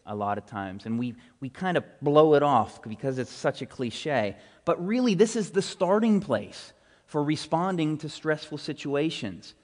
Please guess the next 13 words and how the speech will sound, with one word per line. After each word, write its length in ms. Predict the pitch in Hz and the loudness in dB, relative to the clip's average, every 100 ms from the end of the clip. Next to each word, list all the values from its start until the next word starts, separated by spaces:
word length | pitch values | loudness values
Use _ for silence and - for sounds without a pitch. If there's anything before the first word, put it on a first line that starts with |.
| _ _ - | _ _ -2
And 140 | 156 | 2
if 100 | 165 | 2
we 120 | 170 180 | 2 2
look 180 | 214 | 4
at 140 | 240 202 | 4 4
it 120 | - | 2
through 140 | 196 | 0
the 80 | 165 | -2
lens 400 | 156 165 170 151 | 0 2 0 0
of 140 | 131 120 | -4 -2
Daniel 280 | 147 151 | 0 0
chapter 380 | 139 151 135 131 | -2 -2 -2 -4
two, 460 | 113 - 202 139 | -10 -4 -2 -2